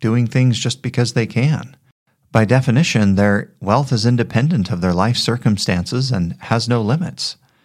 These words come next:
Thus the phrase, independently wealthy. The question I would like to consider today is whether or not we are happier as a result of our individual wealth.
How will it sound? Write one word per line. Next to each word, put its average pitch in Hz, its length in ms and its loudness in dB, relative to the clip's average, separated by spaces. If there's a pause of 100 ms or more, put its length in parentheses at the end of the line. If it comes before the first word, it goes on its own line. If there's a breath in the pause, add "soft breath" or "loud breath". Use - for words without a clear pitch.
(200)
Thus 113 240 0
the 113 100 -4
phrase, 107 600 -2 (360)
independently 113 800 0
wealthy. 117 560 -4 (1200 soft breath)
The 131 100 2
question 117 720 2 (220)
I 107 80 2
would 101 140 0
like 101 180 0
to - 80 -10
consider 98 420 0
today 92 520 0
is 101 240 -2
whether 113 280 2
or 101 40 2
not 98 260 0
we 95 140 -2
are 87 80 0
happier 87 640 -4
as 98 160 -2
a 95 80 -2
result 104 440 -2
of 87 120 -4
our 85 180 -2
individual 87 640 -4
wealth. - 420 -10